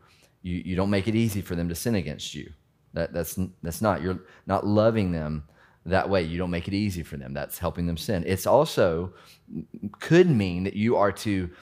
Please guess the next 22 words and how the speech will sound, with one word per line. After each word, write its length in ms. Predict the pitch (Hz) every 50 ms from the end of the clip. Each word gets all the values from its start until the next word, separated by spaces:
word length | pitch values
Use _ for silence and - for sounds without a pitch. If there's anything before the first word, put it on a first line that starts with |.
| - _ _ -
oppose 680 | 101 95 - - - 135 151 165 170 175 175 135 107 98
them 340 | 92 92 87 85 85 87 92 -
or 100 | - 92
to 120 | - -
confront 460 | - - 104 98 - 147 139 127 -
them, 300 | 87 87 71 58 53 - - _ _ _ _ _ _ _ _ _ _ _ _ _ -
right? 240 | 87 95 110 - 104
Because 300 | 101 - 107 92 78 78
their 420 | 104 110 123 135 139 143 139 - - - - - _ _ -
particular 500 | - 107 113 127 101 113 101 95 92 -
actions, 600 | - 107 120 123 110 - - 98 85 82 90 87
if 140 | - 95 -
you 100 | 110 101
don't, 400 | 85 80 123 135 143 123 104 -
it 100 | 101 107
might 220 | 107 110 110 98
be 160 | 104 107 104 -
unloving 680 | 104 107 104 104 104 107 123 135 139 127 101 95 90 92
to 120 | 90 - 90
people 260 | 104 107 - 95 95
around 420 | 92 90 101 107 113 107 95 87
you. 140 | 80 71 -